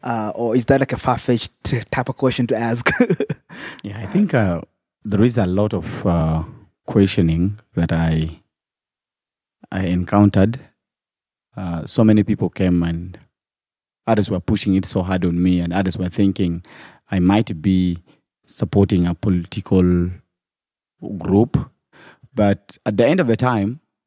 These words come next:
Speaker 2: when they sat and they analyzed me, first of all, my life, and they analyzed my, my intentions and everything about me, they realized that I'm a non-partisan, but standing with the minority and standing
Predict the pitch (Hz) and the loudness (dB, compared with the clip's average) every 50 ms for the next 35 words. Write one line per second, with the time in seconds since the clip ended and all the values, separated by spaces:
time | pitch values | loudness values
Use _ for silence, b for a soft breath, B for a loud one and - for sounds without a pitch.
0 | _ _ - 101 104 110 123 127 131 131 131 131 135 - - 110 101 95 - - | _ _ -6 -2 0 2 2 2 0 -2 -4 -6 -10 -6 -2 -2 -2 0 0 0
1 | 117 110 104 - - - 104 101 92 101 95 104 101 101 98 101 107 110 110 98 | -2 -2 -2 -4 -6 -4 -2 -2 0 0 -2 0 0 0 0 2 2 2 0 -2
2 | 80 87 85 82 90 104 117 131 139 135 120 104 - - - 139 139 - 127 110 | -4 -6 -8 -2 0 2 4 4 4 2 0 -2 -6 -4 -2 -2 -2 -2 -4 -4
3 | 113 120 113 110 110 117 120 120 117 117 120 120 113 - - - _ _ _ _ | -4 -4 -2 -2 -2 -2 -2 0 0 0 0 0 -2 -4 -8 -18 _ _ _ _
4 | _ _ _ - 123 113 98 98 98 92 95 95 95 95 95 95 98 107 110 113 | _ _ _ -10 -6 -2 -2 -2 0 0 -2 -2 -2 -2 -2 0 2 2 2 2
5 | 107 92 - - 98 98 95 95 92 92 92 92 90 90 87 85 87 87 - _ | 2 -2 -4 -8 -6 -4 -4 -2 -2 -2 -2 -2 -2 -4 -4 -6 -8 -12 -16 _
6 | _ _ _ _ _ - 101 95 90 90 87 82 80 - 107 101 92 - 120 120 | _ _ _ _ _ -6 -4 -4 -2 -4 -4 -6 -6 -4 -4 -4 0 2 2 2
7 | 117 113 - - 117 110 110 104 - 104 92 - - 113 107 104 98 - 107 107 | 2 2 0 0 0 0 0 0 -2 -4 -4 -2 -4 -2 -2 -2 -2 0 0 2
8 | 92 87 107 110 - 107 107 107 101 92 95 92 104 104 107 107 104 92 98 87 | 2 2 2 0 0 0 0 0 0 0 -2 -2 0 0 0 0 0 -2 -2 -4
9 | 87 85 90 90 95 104 107 107 - - 107 98 - - 98 85 80 82 - - | -4 -4 -2 -2 0 0 0 0 0 -2 -4 -4 -4 -6 -6 -6 -6 -8 -10 -14
10 | B B B B B B B B 107 98 85 - - 117 117 117 110 107 101 98 | B B B B B B B B 0 0 0 -2 -2 0 0 2 2 2 0 0
11 | 95 92 78 80 104 95 90 90 90 87 85 87 - 98 95 95 95 98 104 104 | 0 -2 -2 -2 -2 0 0 0 -2 -2 -4 -4 -4 -2 0 2 2 2 2 2
12 | 104 110 95 - 110 107 101 101 101 95 92 90 - - 113 107 104 101 98 95 | 2 0 -2 -2 -2 0 0 2 0 0 -2 -4 -4 -2 0 2 2 2 0 -2
13 | 92 87 - - | -4 -6 -8 -10